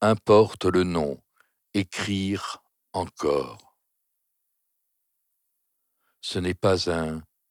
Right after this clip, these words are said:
chef-d'œuvre, ce n'est pas un progrès, ce n'est qu'un pas de plus, pareil au pas d'avant, pareil au pas d'après.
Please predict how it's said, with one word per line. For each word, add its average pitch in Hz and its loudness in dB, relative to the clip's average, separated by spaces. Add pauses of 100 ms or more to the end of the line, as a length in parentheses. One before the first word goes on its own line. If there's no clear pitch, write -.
chef-d'œuvre, 73 -4 (1000)
ce 92 -4
n'est 85 0
pas 82 2
un 76 -4 (420)
progrès, 78 0 (1120)
ce - -4
n'est 87 0
qu'un 85 0 (140)
pas 92 2
de 90 0
plus, - -8 (640)
pareil 80 -2 (500)
au 80 -6
pas 85 -2
d'avant, 78 -2 (920)
pareil 82 2 (460)
au 76 0
pas 85 -2
d'après. 80 -6